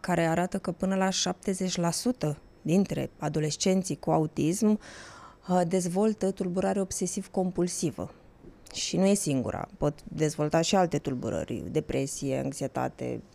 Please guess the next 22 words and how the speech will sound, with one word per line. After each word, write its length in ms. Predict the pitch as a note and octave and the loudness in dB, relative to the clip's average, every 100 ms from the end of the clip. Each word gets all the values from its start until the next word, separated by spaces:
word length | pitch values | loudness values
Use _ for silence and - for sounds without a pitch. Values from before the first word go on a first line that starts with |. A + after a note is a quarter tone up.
| - | -2
fobii 440 | E3 D3+ C#3+ C3+ | 2 4 4 2
și 140 | C#3 C3 | -2 -6
așa 160 | - | -4
mai 100 | C#3 | -4
departe. 420 | C3 - C3 - | -4 -4 -4 -4
Însă 200 | C#3+ E3 | -4 -4
tulburarea 400 | D3 C#3+ D3+ E3 | -6 -6 0 0
obsesiv-compulsivă 840 | E3 - D#3+ F3+ E3 D#3+ D3+ E3 D3+ | 0 -2 -8 -6 -4 -2 -2 -2 -2
este 240 | D#3 C#3+ - - - - | -2 -4 -10 -16 -16 -4
una 200 | E3 D#3 | 0 2
dintre 240 | D#3 D3+ | 0 0
cele 220 | D3 F3+ | -2 0
mai 160 | E3+ D3+ | 2 0
prezente 440 | - D3 D3+ D#3 | 0 0 0 -2
tulburări 460 | D3 C#3+ C#3+ C#3+ D3+ | -2 -2 0 0 2
care 240 | D3 - - | 2 0 -2
apar 440 | D#3 - D#3 C#3+ - - - - - | -6 0 2 2 -2 -16 -16 -16 -4
la 140 | D#3+ D3+ | 2 2
adolescență 580 | D3 C#3 D3 - D3+ C3+ | 4 0 0 -2 -2 -2
și, 160 | - | -2
într-adevăr, 600 | D#3+ E3 D#3+ E3 G3 F3+ - | 0 0 2 2 2 0 0
în 200 | C3+ | -4